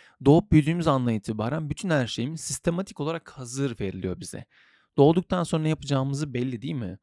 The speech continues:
Hatta işte artık eğitim sisteminde mezun olsanız bile iş bulamayacaksınız ama eskiden bize "En azından üniversite bitir, işin hazır." derlerdi.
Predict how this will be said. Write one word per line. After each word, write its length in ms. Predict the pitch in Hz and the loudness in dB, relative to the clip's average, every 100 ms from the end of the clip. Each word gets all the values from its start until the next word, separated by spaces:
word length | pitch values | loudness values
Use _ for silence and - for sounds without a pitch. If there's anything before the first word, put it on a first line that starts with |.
| _ - | _ -8
Hatta 340 | 131 - 135 | -6 -2 -2
işte 180 | 127 135 | -2 -4
artık 320 | 127 - - | -4 -6 -4
eğitim 320 | 120 - 156 | -4 -2 -4
sisteminde 600 | - 123 110 101 123 175 - _ _ _ | -2 -2 -2 -2 -2 -2 -4 _ _ _
mezun 340 | 117 120 131 165 | 2 4 4 4
olsanız 420 | 147 - 170 156 | 4 4 2 2
bile 100 | 139 | 0
iş 140 | 143 | 0
bulamayacaksınız 480 | 147 151 120 110 127 | 0 0 0 -2 0
ama 240 | 170 131 139 _ _ | 0 0 -2 _ _
eskiden 400 | 131 - 175 180 | -8 -2 -2 0
bize 180 | 156 123 - | -2 -4 -6
"En 80 | 185 | -6
azından 240 | 147 135 | -4 -2
üniversite 400 | 127 156 - 123 | 0 0 -2 -8
bitir, 160 | 123 - | -8 -10
işin 260 | - 165 | -8 -4
hazır." 320 | 139 127 143 | -4 -2 -2
derlerdi. 500 | 117 90 95 87 - | -2 -6 -8 -12 -14